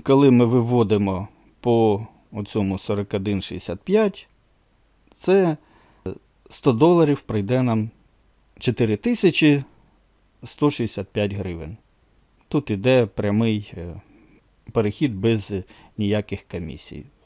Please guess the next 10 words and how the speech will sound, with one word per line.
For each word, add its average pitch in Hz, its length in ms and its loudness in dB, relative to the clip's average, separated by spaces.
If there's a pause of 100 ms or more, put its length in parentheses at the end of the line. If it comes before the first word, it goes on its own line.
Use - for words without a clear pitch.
Все 107 580 -2
йде 98 400 -4
дуже 101 360 -6
чітко. - 540 -14 (100)
Сорок - 360 -14
один. 95 300 -10 (680)
І - 60 -20
таких 123 340 0
варіантів 101 500 -2
багато, 185 440 4